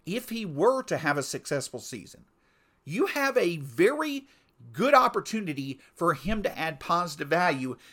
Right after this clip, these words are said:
in the role that he's expected to perform in. Say he struggles. Say he does not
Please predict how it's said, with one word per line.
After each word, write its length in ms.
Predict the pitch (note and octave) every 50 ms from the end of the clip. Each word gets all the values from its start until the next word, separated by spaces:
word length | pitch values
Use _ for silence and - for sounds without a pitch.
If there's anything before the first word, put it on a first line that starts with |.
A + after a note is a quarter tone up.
| _
in 120 | - D#3 D#3+
the 80 | E3
role 300 | D3+ C3+ D3+ D3+ E3+ F3+
that 160 | E3 D3 - A#2+
he's 240 | D#3 E3 D3 B2+
expected 540 | C#3 C3 - - - D#3 C3+ - - C#3 -
to 100 | - C#3
perform 440 | - D#3 C#3+ - G3 G#3 E3 A#2+ A2
in. 100 | - - _ _ _ _ _ _ _ _ _ _ _
Say 360 | - - - D4+ E4+ F#4+ G#4
he 160 | C#4 D4 D4+ D#4
struggles. 580 | - - - B3 A#3+ G#3+ F3 A2+ G2+ - - - - _
Say 360 | - - - A#3 C#4 E4 F#4+
he 200 | - D4+ F3 E3+
does 360 | A3 F3 G#3+ A3 G3+ E3 E3+
not 380 | E3+ G3 G#3 G3+ D3 A2+ -